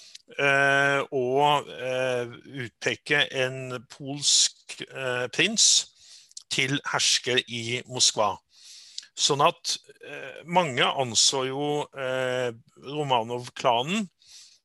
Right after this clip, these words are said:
for å være en, eh, eh, for å ha stått i ledtog med polakkene. Og dette,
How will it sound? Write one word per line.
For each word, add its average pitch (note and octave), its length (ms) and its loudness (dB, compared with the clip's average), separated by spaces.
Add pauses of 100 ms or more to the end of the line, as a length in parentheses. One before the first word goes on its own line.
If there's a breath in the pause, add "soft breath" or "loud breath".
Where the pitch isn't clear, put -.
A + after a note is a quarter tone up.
(240)
for C#3 320 2
å C#3 180 -2
være A#2+ 380 4
en, B2+ 300 -4
eh, B2 360 0 (100)
eh, A#2 260 -6 (200)
for C#3 160 -2
å C3+ 60 4
ha C3 40 2
stått - 300 0
i C3 80 -4
ledtog D3 640 0
med B2 380 -2
polakkene. B2+ 500 0 (1400 loud breath)
Og C3+ 240 -8
dette, D#3 640 2